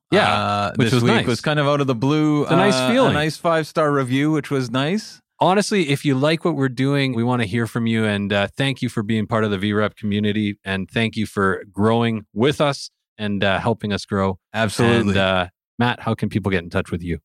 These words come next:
Speaker 2: Seven seven eight, eight four seven, two eight five four, or Matt at Vancouver Real Estate Podcast dot com.
Speaker 1: Or you can try me at seven seven eight,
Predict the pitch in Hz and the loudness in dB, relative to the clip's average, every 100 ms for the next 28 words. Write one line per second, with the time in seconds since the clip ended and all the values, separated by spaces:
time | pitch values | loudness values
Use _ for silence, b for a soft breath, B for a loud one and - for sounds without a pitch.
0 | _ - 123 123 110 135 123 131 143 - | _ -2 0 2 2 2 2 2 0 -2
1 | 120 - - 113 - 131 131 127 117 104 | -6 -6 -2 -2 0 0 0 -2 -2 -4
2 | - 104 101 131 139 - 110 101 104 127 | -2 -4 -2 -2 -2 -2 -2 -2 0 -2
3 | 120 107 98 98 98 147 143 139 127 139 | -2 -4 -6 -8 -4 -2 0 0 0 -2
4 | 117 131 131 131 127 123 113 120 110 85 | -2 -2 0 -2 0 -2 0 0 -2 0
5 | 113 123 143 135 151 147 160 107 - 113 | 2 2 0 0 0 0 -2 -2 -4 -4
6 | 104 104 117 113 117 | -4 -2 -2 0 -2